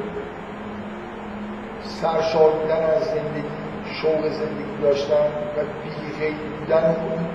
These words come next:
اراده رو در واقع به بیرون تحمیل کردن، اینا کی تحت،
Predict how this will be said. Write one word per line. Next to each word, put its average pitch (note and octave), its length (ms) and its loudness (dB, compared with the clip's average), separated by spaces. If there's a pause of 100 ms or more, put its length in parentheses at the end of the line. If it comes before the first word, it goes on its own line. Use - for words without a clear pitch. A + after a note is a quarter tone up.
اراده D3+ 520 10
رو - 80 4
در D3+ 120 12
واقع C#3+ 180 8
به C#3 60 0
بیرون - 460 -2 (160)
تحمیل - 460 -2
کردن، D3 400 6 (760)
اینا G#3+ 160 4
کی G3 680 8 (460)
تحت، E3 240 4